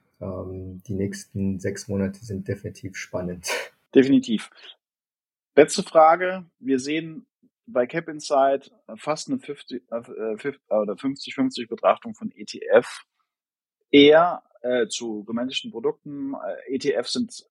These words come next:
Speaker 2: tendenziell im Internet gefragter, ja, sind, sind mehr, der gemanagte, das gemanagte Produkt wird mehr beraten. Wir unterstellen jetzt mal, das ist auch die, und so ist auch mein Credo,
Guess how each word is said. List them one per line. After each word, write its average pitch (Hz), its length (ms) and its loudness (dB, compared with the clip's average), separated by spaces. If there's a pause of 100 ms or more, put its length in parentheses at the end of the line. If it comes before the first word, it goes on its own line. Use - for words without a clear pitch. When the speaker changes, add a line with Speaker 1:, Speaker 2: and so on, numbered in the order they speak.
(440)
Speaker 2:
tendenziell 123 760 2
im 107 120 -8
Internet 110 400 -6
gefragter, 127 840 -2 (200)
ja, 113 240 -6
sind, 104 300 -4
sind 101 180 -6
mehr, 113 320 6
der 104 220 2
gemanagte, 107 420 -4
das 101 140 -10
gemanagte 107 380 -4
Produkt 104 320 -6
wird 92 120 -4
mehr 101 160 0
beraten. 104 560 0 (220)
Wir 120 120 12
unterstellen 143 440 8
jetzt 147 200 -8
mal, 135 540 2
das 117 160 -6
ist 123 240 -8
auch 120 180 0
die, 113 360 -2 (320)
und 107 180 -6
so 98 280 -8
ist 110 100 -6
auch 107 60 -2
mein 113 260 6
Credo, 131 600 2